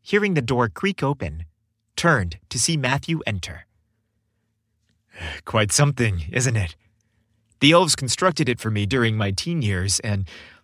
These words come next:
my dad has ensured its maintenance ever since." Chris beamed, clearly proud.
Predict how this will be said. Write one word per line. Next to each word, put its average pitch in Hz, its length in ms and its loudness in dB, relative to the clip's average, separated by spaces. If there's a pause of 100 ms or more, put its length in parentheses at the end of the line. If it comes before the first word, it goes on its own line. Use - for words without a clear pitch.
(140)
my 113 120 -2
dad 127 300 4
has 117 180 0
ensured 104 400 0
its 110 160 -4
maintenance 110 520 -4
ever 104 180 -4
since." 113 500 0 (960)
Chris 120 280 0
beamed, 98 500 -6 (420)
clearly 139 580 -4 (100)
proud. - 460 -6